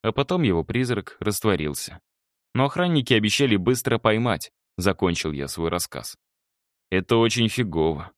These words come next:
Рядом с нами учится убийца». «С чего ты взял, что это ученик?» —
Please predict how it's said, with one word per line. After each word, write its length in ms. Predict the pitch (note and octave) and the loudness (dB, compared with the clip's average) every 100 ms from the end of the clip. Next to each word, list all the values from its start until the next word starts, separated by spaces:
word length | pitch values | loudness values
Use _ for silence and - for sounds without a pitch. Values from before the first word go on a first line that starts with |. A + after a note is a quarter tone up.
| _ _ _ | _ _ _
Рядом 360 | E2+ F2 G#2+ A2 | -2 0 0 -2
с 80 | |
нами 300 | - F2+ G2+ | -2 -2 0
учится 480 | G2+ G2+ A2 - G#2+ | 0 0 -2 -2 0
убийца». 680 | G#2+ F2 F2 G2 - - - _ _ _ _ _ _ _ _ _ | 2 2 2 0 -2 -8 -14 _ _ _ _ _ _ _ _ _
«С 60 | - | -14
чего 360 | - - D3+ | -10 -4 -2
ты 140 | E3+ D#3+ | 0 0
взял, 260 | D3 D#3+ | 2 2
что 200 | A#2 - | 2 -2
это 140 | E2 E2+ | -2 -2
ученик?» — 520 | E2 - F#2 B1 - | -4 -4 -8 -10 -14